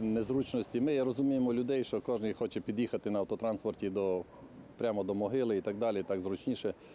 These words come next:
Ну, е, хочу сказати вам, що от коли особливо тридцять першого і першого ми ще прибираємо, е, дуже важка проблема з тим транспорт. Дуже багато. Всі йдуть на своєму транспорті, заїжджають на територію кладовища, роблять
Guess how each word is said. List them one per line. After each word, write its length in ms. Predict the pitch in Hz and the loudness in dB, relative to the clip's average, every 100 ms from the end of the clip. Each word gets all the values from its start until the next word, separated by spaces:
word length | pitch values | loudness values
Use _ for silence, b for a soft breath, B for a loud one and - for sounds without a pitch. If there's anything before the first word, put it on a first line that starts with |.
| B B B - | B B B -8
Ну, 340 | 107 104 101 90 | -2 0 2 2
е, 440 | 104 101 101 101 - | 2 2 2 0 0
хочу 220 | 131 123 | -4 -4
сказати 300 | - 127 120 | -2 -2 0
вам, 120 | 113 | -2
що 140 | - 117 | 0 -2
от 140 | - | -2
коли 340 | - 120 117 107 - B B - | -2 2 2 0 -6 B B -6
особливо 480 | 107 127 117 117 107 | -2 0 0 2 0
тридцять 420 | - 117 - 110 | 0 -4 -4 -6
першого 460 | - 135 110 117 | 0 0 2 0
і 80 | 113 | 2
першого 380 | 107 131 113 113 | 0 0 0 0
ми 120 | 107 | 0
ще 140 | - 107 | 0 0
прибираємо, 560 | 104 101 107 101 98 - - 98 | 0 2 2 2 2 -4 -6 -2
е, 420 | 95 95 95 92 92 120 | 2 2 2 0 -4 -2
дуже 220 | 127 113 | 0 2
важка 340 | 113 117 - | 2 0 -2
проблема 420 | 110 110 117 120 107 | -4 0 0 0 0
з 40 | |
тим 200 | - 107 | 0 -2
транспорт. 520 | - 113 95 - 85 | -2 -2 -2 -4 -2
Дуже 180 | 120 113 | 0 0
багато. 320 | 107 107 101 | 2 2 0
Всі 180 | 92 147 | -2 0
йдуть 220 | 123 123 | 0 0
на 100 | 110 | 0
своєму 400 | - 120 110 101 | -2 0 0 0
транспорті, 540 | - 131 123 117 110 101 | -2 -2 -2 -4 -2 0
заїжджають 500 | 110 110 131 120 104 | 0 2 2 2 2
на 80 | |
територію 480 | 98 107 107 117 101 | 0 -2 0 0 0
кладовища, 680 | 98 104 127 113 98 107 101 | 0 0 2 2 2 0 0
роблять 420 | 110 107 104 90 | 0 0 0 -2